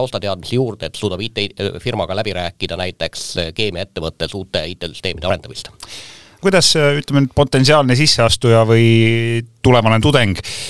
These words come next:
Speaker 2: ikkagi võiks aru saada, et, et I T just on see õige asi, mis mulle, mis mulle sobib ja, ja mida ma võiksin seal Tehnikaülikoolis ka õppida?
Speaker 1: Mina ütleks selle kohta niimoodi, et kui,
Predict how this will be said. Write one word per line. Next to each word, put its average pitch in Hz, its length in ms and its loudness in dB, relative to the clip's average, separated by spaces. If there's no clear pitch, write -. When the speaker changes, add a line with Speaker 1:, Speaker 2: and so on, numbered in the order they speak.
Speaker 2:
ikkagi 113 720 2
võiks 143 240 4
aru 151 240 4
saada, 92 320 2
et, - 240 -6
et - 160 -4
I 175 160 4
T 139 140 4
just - 180 -2
on 90 120 0
see 120 120 4
õige 113 240 4
asi, 85 160 -2
mis 82 240 -4
mulle, 90 240 4
mis - 160 0
mulle 92 200 0
sobib 160 360 4
ja, 90 320 0
ja 92 80 2
mida 101 160 2
ma 95 120 0
võiksin 92 280 -2
seal 87 380 0
Tehnikaülikoolis 90 600 0
ka 101 120 2
õppida? 78 240 -4
Speaker 1:
Mina - 160 0
ütleks 120 240 -6
selle 151 160 -2
kohta 120 200 -4
niimoodi, 127 280 -4
et - 160 -10
kui, 101 240 -2